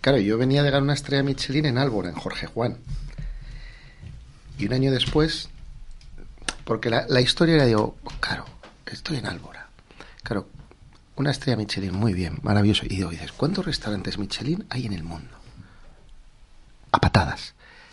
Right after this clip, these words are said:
¿Cuántos son diferentes? Muy pocos. Y digo, "¿y estoy sacrificando yo mi vida, que yo tengo mi familia en Bilbao, y viniendo todas las semanas aquí durante diez años para estar en un sitio normal?" No.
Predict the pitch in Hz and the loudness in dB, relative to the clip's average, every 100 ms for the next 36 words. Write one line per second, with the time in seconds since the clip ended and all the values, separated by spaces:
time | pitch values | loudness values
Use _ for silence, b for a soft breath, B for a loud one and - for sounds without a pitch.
0 | B B - 131 131 104 92 90 - 82 | B B -2 -2 -2 -6 -8 -10 -12 -14
1 | - - - - - - - - - - | -14 -14 -14 -14 -16 -18 -18 -14 -12 -12
2 | - - - - - - 110 170 170 160 | -16 -20 -20 -20 -20 -10 -2 -2 -2 -6
3 | - - - - B B B 110 98 92 | -8 -10 -12 -14 B B B -4 -2 -4
4 | - 104 98 143 139 156 156 156 147 151 | -6 -6 -4 -2 0 2 2 2 0 0
5 | 139 135 127 127 123 110 92 - - 90 | 0 0 0 0 0 0 -2 -10 -12 -6
6 | 101 113 113 98 92 90 104 117 90 90 | -4 -2 -2 -4 -6 -4 -2 0 -2 -2
7 | 113 135 - B B B B B B - | 0 0 -2 B B B B B B -8
8 | 92 98 117 117 - 147 151 120 - 98 | -6 -2 0 0 2 4 6 4 0 2
9 | 127 139 98 95 120 135 - B B - | 4 4 2 -2 0 0 -2 B B -4
10 | 101 101 104 107 127 135 135 131 - - | -2 -2 0 2 2 2 2 0 -2 -12
11 | - - 107 104 - 139 135 131 - 131 | -10 -4 -4 -2 0 0 2 0 -2 -2
12 | 123 120 120 127 143 104 - B B B | -2 0 0 2 0 0 -8 B B B
13 | B B B - - 107 98 | B B B -20 -10 -4 -4